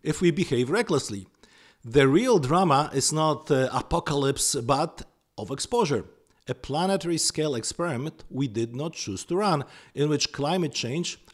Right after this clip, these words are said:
unseals evolutionary experiments engineered by time. The spectacle is scientific. Genes that bridge eons,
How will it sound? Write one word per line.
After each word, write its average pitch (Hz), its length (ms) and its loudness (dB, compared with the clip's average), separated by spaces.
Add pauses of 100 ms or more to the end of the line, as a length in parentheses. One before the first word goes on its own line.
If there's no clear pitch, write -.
unseals 147 720 0
evolutionary 139 580 -2
experiments 117 720 -6
engineered 131 480 -2
by 190 140 -4
time. 202 380 -4 (640)
The 110 80 -8
spectacle - 600 -2
is 110 100 0
scientific. 143 680 -4 (420)
Genes 151 420 -2
that 107 220 -4
bridge 123 280 -2
eons, 110 460 -6